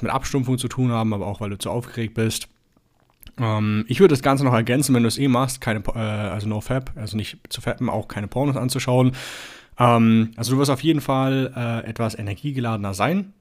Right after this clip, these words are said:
Mm, ähm, und was man, und deine, deine Orgasmen werden halt krasser. Ähm, und du wirst ein bisschen aggressiver, ne? Also das heißt, äh, alles in allem wirst du etwas männlicher rüberkommen.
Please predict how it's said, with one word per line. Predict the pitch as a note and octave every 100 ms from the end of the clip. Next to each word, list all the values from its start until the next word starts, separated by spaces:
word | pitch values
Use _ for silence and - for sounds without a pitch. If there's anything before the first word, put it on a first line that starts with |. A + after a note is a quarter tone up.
| _
Mm, | B2+ B2+ B2 A#2+ A#2+ A#2+ A#2+ B2+ _ - - -
ähm, | A#2 A#2 A2+ A2+ A2+ A2+ A2+ A2+ A2+ A2+ -
und | A2 A2 A2 G#2 -
was | A2+ G#2+
man, | A2+ A2
und | - G#2+
deine, | G#2 G2+ F#2+
deine | F#2+ G2+ G#2
Orgasmen | F#2+ G#2 - G2
werden | F#2+
halt | F2+ F2+
krasser. | A2 A2+ B2+ B2 - - - - _ -
Ähm, | A2+ A2 G#2+ G#2+ G#2+ G#2 - - -
und | A#2+
du | A2
wirst | A2+ A#2+
ein |
bisschen | A2 A2 A2+
aggressiver, | G#2+ - G2+ - E3 C3+ F#2+ D#2+ - -
ne? | A#2 E3 E3+ -
Also | A2 A#2 A2 A#2
das | A2+ A2+
heißt, | A#2+ C#3 B2+ -
äh, | A#2 A2+
alles | A2 G2+ A#2+
in | A#2
allem | G2+ B2 A#2+ A#2 G#2+
wirst | -
du | A2+ G#2+ -
etwas | A2+ G2+ G2+
männlicher | A2 A2+ A#2 G#2+ G2
rüberkommen. | D3+ B2 - A#2 D#3 -